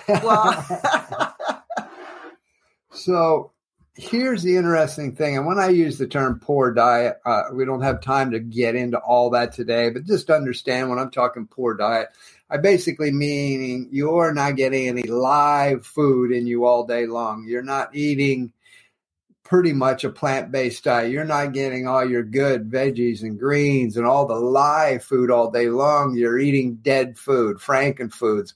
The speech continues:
Speaker 1: packets, sachets, fast foods, things loaded with sugars and hydrogenated oils and deep fried and all that kind of stuff. That's kind of the basis of your daily eating lifestyle, and too much caffeine, too much alcohol,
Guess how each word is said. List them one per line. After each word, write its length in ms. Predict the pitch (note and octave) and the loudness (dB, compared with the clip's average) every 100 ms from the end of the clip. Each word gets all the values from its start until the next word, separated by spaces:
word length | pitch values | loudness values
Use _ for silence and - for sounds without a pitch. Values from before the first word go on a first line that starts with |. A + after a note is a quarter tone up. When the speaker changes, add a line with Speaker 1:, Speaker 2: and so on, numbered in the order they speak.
| _ | _
Speaker 1:
packets, 580 | C3 B2 B2+ A#2 - - | -2 0 0 -4 -8 0
sachets, 1040 | C3 A#2 - C#3+ C3+ C3+ B2+ G#2+ G2+ - - _ _ _ | 0 0 -2 0 4 4 4 2 -2 -10 -18 _ _ _
fast 440 | D3 C#3 B2 - | 0 2 0 -4
foods, 560 | - C3 A#2 A2 G#2+ - | -8 -2 0 0 -4 -8
things 420 | D3 C#3 C3+ A#2 | -6 -4 -4 -8
loaded 640 | A#2 A2+ B2+ C3+ C3 B2 A#2+ | -8 -6 -2 0 2 0 0
with 160 | A#2+ | -2
sugars 640 | - C#3+ C3 A#2+ A#2 A2 G#2 | -2 0 0 2 0 0 -4
and 160 | G#2 | -8
hydrogenated 920 | G#2 B2+ C3+ A#2 A2+ A#2 A#2+ B2+ A#2+ | -2 0 2 0 -2 -2 2 2 4
oils 600 | B2 C3 B2 A#2 G#2+ G2 | 4 4 4 2 0 -4
and 160 | A2 G#2 - - _ - | -10 -12 -14 -20 _ -2
deep 240 | C#3+ C#3 | 0 0
fried 440 | - B2 A2+ A2+ G#2+ | -2 0 2 2 0
and 140 | A2+ | 0
all 200 | B2+ B2+ | 2 2
that 280 | B2 B2 - | 0 -2 -4
kind 200 | B2+ A2+ | -6 -4
of 80 | - | -4
stuff. 280 | C3+ A#2 B2 | 0 0 2
That's 300 | B2 - - | 0 -2 -4
kind 240 | C#3 C3 | -2 0
of 140 | A#2 | -2
the 100 | A2 | -2
basis 640 | G#2+ G#2+ A#2+ C3 - A#2+ B2 | -4 -2 0 0 -2 -4 -2
of 140 | A2 | -2
your 340 | A2 G#2+ G2+ - | -2 0 -2 -4
daily 600 | A#2 G#2 B2 B2+ A#2+ A#2 | -6 0 2 2 2 0
eating 340 | A#2+ B2 A2+ | 0 -2 0
lifestyle, 680 | A#2 A#2+ C3 - A#2 G2 G2 | 2 2 0 -2 0 0 -2
and 100 | G2 _ _ _ _ _ | -6 _ _ _ _ _
too 280 | - F3+ E3+ | 0 4 4
much 360 | D3 C3+ A#2 - | 4 0 0 -2
caffeine, 580 | C3+ G#2+ - A#2+ G#2 G#2 | 0 0 0 -2 -2 -4
too 320 | - D#3+ D3 | -4 -2 0
much 280 | C3 A2 B2+ | 0 0 0
alcohol, 800 | A2+ G#2+ - G#2+ G#2+ F#2+ - | 0 0 -2 -2 0 0 -2